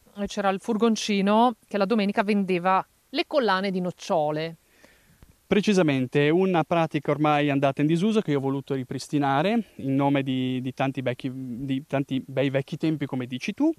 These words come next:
Speaker 2: e proprio perché sul mercato mancava questo prodotto. Lo, lo faccio manualmente an-, io, inserisco le nocciole una per una sul filo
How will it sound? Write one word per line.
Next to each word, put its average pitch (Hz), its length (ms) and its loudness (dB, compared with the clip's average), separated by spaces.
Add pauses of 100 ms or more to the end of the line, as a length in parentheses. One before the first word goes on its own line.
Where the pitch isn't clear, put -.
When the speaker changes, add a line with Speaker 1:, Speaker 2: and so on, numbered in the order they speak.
(340)
Speaker 2:
e 139 560 0
proprio 180 240 -2
perché 160 260 -4
sul 143 180 -6
mercato 151 440 -2
mancava 131 380 -2
questo 127 240 -12
prodotto. 117 460 -12
Lo, 123 440 -8 (200)
lo 135 120 -12
faccio 123 840 -6
manualmente 131 560 -6
an-, 165 100 -2 (100)
io, 226 320 -4 (340)
inserisco 147 600 0
le 135 100 0
nocciole 139 320 0
una 135 120 -2
per 131 160 -4
una 127 200 -4
sul 165 180 -6
filo 175 420 -4